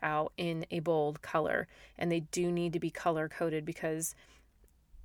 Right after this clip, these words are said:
when you don't color code things, it all just runs together. And the point of using a paper planner is to really start to cue your mind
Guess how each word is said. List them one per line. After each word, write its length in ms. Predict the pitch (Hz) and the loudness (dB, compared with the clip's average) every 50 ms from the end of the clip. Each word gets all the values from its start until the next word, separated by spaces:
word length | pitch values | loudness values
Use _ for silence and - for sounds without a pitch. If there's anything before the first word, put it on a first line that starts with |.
| - - - | -20 -14 -6
when 220 | 185 180 190 185 | -2 0 2 2
you 80 | 185 175 | 6 8
don't 240 | 190 185 185 - - | 8 8 6 6 0
color 340 | - - 180 175 170 175 180 | 2 4 4 6 6 4 2
code 320 | - - 190 180 175 170 | 4 4 4 4 4 4
things, 320 | - 180 180 185 190 175 | 2 2 2 2 0 0
it 80 | 175 - - | 0 0 2
all 220 | - 170 170 170 | 2 4 4 4
just 320 | 165 - 170 165 - - - | 2 2 0 -2 -2 -2 -2
runs 420 | 175 170 160 160 165 160 - - | -2 -2 -2 -2 -2 -2 -2 -2
together. 600 | - - 170 156 170 156 156 151 - - - - - | 0 -2 -2 0 2 2 2 2 2 2 0 0 -2
And 160 | 180 170 165 | -2 -2 -2
the 80 | 165 160 | -2 -4
point 560 | - - - - - 190 196 190 180 175 - - | -6 -12 -18 -8 -2 2 2 2 2 2 0 -2
of 100 | 165 170 | -2 2
using 320 | 180 175 170 165 175 165 | 2 2 2 2 0 -2
a 60 | 165 | -2
paper 260 | - - 165 - 185 | -4 -4 -4 -4 -6
planner 540 | 165 - - - 180 175 175 170 170 165 165 | -8 -8 -4 -2 0 0 2 2 2 0 0
is 200 | - - 170 160 | 0 0 -2 -2
to 140 | - - 175 | -2 -2 -4
really 440 | 165 165 175 175 165 165 160 165 170 | -4 -2 -2 0 0 0 0 0 0
start 460 | 170 - - - 180 170 165 - - | -2 -2 -2 0 2 2 2 2 0
to 220 | - - - 175 | -4 -6 -4 -6
cue 600 | 170 - - - - 180 170 165 160 160 165 170 170 - - - - - - - - _ | -6 -6 -8 -6 -2 2 2 4 4 4 2 0 0 -4 -10 -20 -20 -20 -20 -20 -18 _
your 280 | - 180 180 180 175 170 | -4 0 2 2 2 2
mind 760 | 165 160 160 160 156 156 156 151 156 160 175 190 214 226 - | 2 0 0 0 0 0 0 2 2 2 2 2 2 0 -2